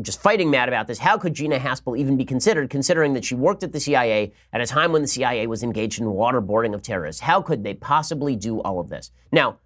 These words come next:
they were totally fine when John Brennan was at C I A. Didn't matter that John Brennan worked at the C I A at the time when waterboarding had been approved.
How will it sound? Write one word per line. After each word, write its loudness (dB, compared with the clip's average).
they 2
were 6
totally 2
fine 2
when 2
John 2
Brennan 4
was -4
at -8
C -2
I -2
A. -8
Didn't 4
matter 6
that 0
John 2
Brennan 4
worked 2
at -4
the -4
C 0
I 4
A 4
at -4
the -10
time 2
when 4
waterboarding 2
had -2
been 0
approved. 2